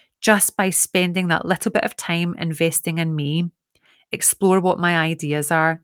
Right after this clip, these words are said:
explore what my desires are, helping you delve in to some of the motivations that are behind that and looking at alternative routes,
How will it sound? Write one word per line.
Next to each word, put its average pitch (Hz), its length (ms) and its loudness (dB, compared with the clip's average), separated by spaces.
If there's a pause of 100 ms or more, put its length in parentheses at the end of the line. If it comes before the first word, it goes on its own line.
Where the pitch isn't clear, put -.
explore 196 720 2
what 190 200 2
my 170 120 0
desires 180 680 4
are, 156 340 4 (360)
helping 269 340 -6
you 294 100 0
delve 214 320 2
in 202 200 2 (260)
to - 80 -8
some 214 180 -2
of 202 80 -2
the 208 100 0
motivations 214 840 0
that - 140 4
are - 80 0
behind 185 420 -2
that 214 220 2
and 196 220 -2
looking 226 360 0 (320)
at - 300 0
alternative 208 760 0
routes, 214 440 0